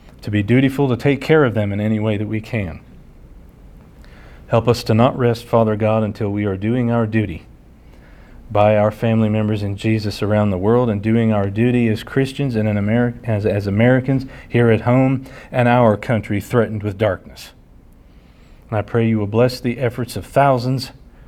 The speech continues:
of our brothers and sisters in Jesus who met in our nation's capital to pray for this country's repentance and to pray for your mercy and your grace upon a nation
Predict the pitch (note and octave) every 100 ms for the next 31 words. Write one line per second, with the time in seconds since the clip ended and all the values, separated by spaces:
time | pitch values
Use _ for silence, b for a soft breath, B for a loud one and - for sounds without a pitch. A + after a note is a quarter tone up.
0 | b b b A2+ A#2 A2 A#2 A2+ G#2+ -
1 | A#2+ G#2+ A#2 G#2+ G#2 G2 A#2 A#2 A2+ -
2 | G#2+ A#2 B2+ A2+ A2 A2 A2 A2 A2 -
3 | - A2 - F2 F2 G#2 - A#2 A#2 A#2
4 | A2+ G2 - - A2 A2 F#2+ F#2+ - B2
5 | B2+ C#3 C3 - B B B G#2+ F#2+ D#3
6 | A2 B2 C3 - A2 G#2+ A2+ B2+ B2 B2
7 | B2+ C3+ - A#2 A2+ A#2 A2+ A#2 B2 -
8 | A2 A#2 G#2+ G2 A2+ A#2+ C3+ B2